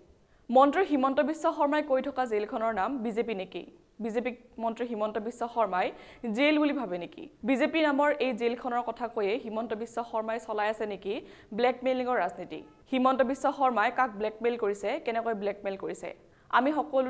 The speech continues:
দেখুৱাবলৈ যত্ন কৰিম। কিন্তু আজিৰ পৰা কেইটামান বছৰৰ আগতে হিমন্ত বিশ্ব শৰ্মা নিজেই কিদৰে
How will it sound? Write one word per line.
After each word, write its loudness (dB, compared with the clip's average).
দেখুৱাবলৈ -2
যত্ন -6
কৰিম। -8
কিন্তু -2
আজিৰ 6
পৰা 6
কেইটামান 0
বছৰৰ -2
আগতে -2
হিমন্ত -2
বিশ্ব -8
শৰ্মা -4
নিজেই 2
কিদৰে -4